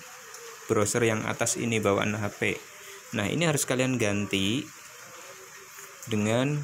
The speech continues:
Chrome atau Google Chrome. Nah, seperti itu. Sehingga nanti ketika membuka Google Form, dia terbuka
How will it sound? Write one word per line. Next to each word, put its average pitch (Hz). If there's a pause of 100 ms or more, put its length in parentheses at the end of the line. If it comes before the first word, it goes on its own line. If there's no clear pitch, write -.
(160)
Chrome 107 (560)
atau 107
Google 101
Chrome. 104 (720)
Nah, 98
seperti 104
itu. 104 (240)
Sehingga 101
nanti 113
ketika 104
membuka 104
Google 98
Form, 127 (480)
dia 117 (320)
terbuka 120